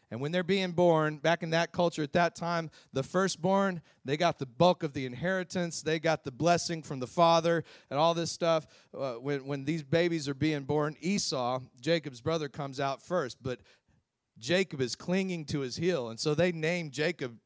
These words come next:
Jacob. And Jacob means supplanter.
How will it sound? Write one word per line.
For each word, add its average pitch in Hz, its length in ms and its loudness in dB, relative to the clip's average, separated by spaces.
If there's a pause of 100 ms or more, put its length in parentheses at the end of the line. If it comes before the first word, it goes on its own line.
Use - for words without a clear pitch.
Jacob. 135 360 -2 (600)
And 117 100 -6
Jacob 156 300 0
means 135 260 -6
supplanter. 135 720 -6